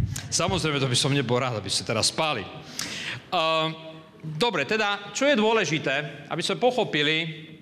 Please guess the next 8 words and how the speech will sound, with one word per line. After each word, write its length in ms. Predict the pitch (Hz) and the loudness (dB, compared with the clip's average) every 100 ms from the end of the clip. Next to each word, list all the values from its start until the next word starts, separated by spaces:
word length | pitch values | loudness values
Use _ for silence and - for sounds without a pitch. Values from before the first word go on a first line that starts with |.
| - - - - - - - | -20 -20 -20 -20 -20 -20 -6
že 400 | 135 170 165 - - - - - | 0 2 0 -2 -14 -20 -20 -4
i 160 | 160 135 | -2 2
Božia 400 | 233 254 185 175 | 4 4 4 2
vôľa 300 | 180 233 196 | 2 2 4
zna-, 160 | 190 | 0
e, 60 | 190 170 170 160 | 2 2 4 4
žiada 320 | 139 208 202 196 | 2 0 2 0
reciprocitu. 720 | 196 247 196 147 - 90 | -2 -6 -2 -4 -4 -12